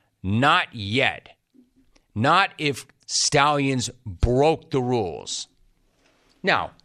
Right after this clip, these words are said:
you can say to me, "Yeah, Rome, but the rules are so stupid. Like the dumbest rules ever." I might even agree with that. But you can't say that the rules don't matter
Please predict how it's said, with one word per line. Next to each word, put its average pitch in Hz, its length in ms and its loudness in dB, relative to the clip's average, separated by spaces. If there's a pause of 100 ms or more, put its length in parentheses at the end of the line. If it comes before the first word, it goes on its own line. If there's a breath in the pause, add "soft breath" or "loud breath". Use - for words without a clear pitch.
(100)
you 190 140 0
can 180 140 0
say 151 260 4
to 143 80 0
me, 139 360 -2 (320)
"Yeah, 208 220 -2
Rome, 175 220 2
but 131 100 -8
the 160 60 -2
rules 185 340 -2
are 135 40 -4
so 160 160 -2
stupid. - 920 -2 (480 soft breath)
Like 170 180 2
the 165 80 -2
dumbest 175 480 2
rules 185 280 2
ever." 175 380 0 (360 soft breath)
I 247 160 4
might 294 240 4
even 214 180 2
agree 165 260 0
with - 140 -2
that. 101 300 -2 (440 loud breath)
But 165 200 0
you 185 100 0
can't 214 360 2
say 196 400 2
that 175 220 -2
the 147 100 0
rules 156 440 2
don't 151 280 2
matter 123 580 2